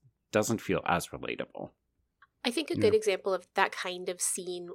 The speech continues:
Speaker 2: working really well, and I think you're right about trusting the cast, because it's a scene that the Spice Girls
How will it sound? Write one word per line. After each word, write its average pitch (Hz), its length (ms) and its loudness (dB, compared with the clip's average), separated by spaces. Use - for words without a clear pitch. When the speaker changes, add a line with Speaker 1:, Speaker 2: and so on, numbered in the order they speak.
Speaker 2:
working 190 280 0
really 175 240 -2
well, 175 400 4
and 190 200 6
I - 40 0
think 233 240 -2
you're 233 100 4
right 175 240 4
about - 220 -2
trusting 170 540 -2
the 151 60 -4
cast, - 460 2
because 185 220 0
it's 175 120 -6
a 185 40 -2
scene 196 220 4
that 180 120 0
the 185 80 2
Spice - 260 0
Girls 170 220 -2